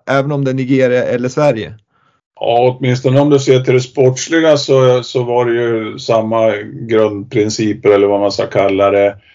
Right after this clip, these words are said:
Speaker 2: Eh, nu gick det ju väldigt fort det där med Nigeria, och jag fick ju väldigt kort förberedelsetid inför V M också, men, men alltså de, man fick ju göra ännu hårdare prioriteringar. Däremot ledarskapsmässigt fick man ju anpassa sig, för precis som du är inne på så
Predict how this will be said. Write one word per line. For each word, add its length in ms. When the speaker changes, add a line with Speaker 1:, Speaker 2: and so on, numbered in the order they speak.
Speaker 2:
Eh, 160
nu 140
gick 220
det 60
ju 60
väldigt 340
fort 360
det 80
där 200
med 140
Nigeria, 600
och 140
jag 140
fick 200
ju 60
väldigt 340
kort 280
förberedelsetid 960
inför 260
V 320
M 180
också, 360
men, 300
men 420
alltså 280
de, 360
man 120
fick 140
ju 100
göra 300
ännu 160
hårdare 420
prioriteringar. 1000
Däremot 400
ledarskapsmässigt 1120
fick 200
man 100
ju 60
anpassa 540
sig, 160
för 80
precis 400
som 140
du 120
är 60
inne 180
på 260
så 340